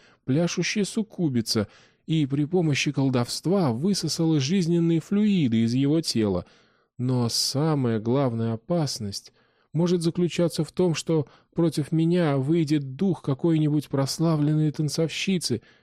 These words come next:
которая стала только грациознее из-за своего теперешнего состояния".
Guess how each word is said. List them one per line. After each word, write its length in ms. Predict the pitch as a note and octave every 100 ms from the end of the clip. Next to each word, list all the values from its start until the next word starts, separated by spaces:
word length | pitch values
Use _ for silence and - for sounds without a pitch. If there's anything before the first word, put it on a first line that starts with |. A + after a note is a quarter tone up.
| _
которая 420 | D#3 C#3+ D#3+ D3+
стала 360 | C3 D3+ D3+ C#3+
только 320 | D3+ C#3 D3+
грациознее 1000 | D3 D3+ - D#3 E3 D#3 G#2+ G#2+ G2+ G2 _
из-за 300 | B2+ A2+ A#2
своего 400 | - B2 A#2+ B2+
теперешнего 720 | A#2+ A#2 B2 A#2+ A#2 - A2+
состояния". 920 | A2 A2+ - A#2 A2 G2 F#2+ F#2+ F#2+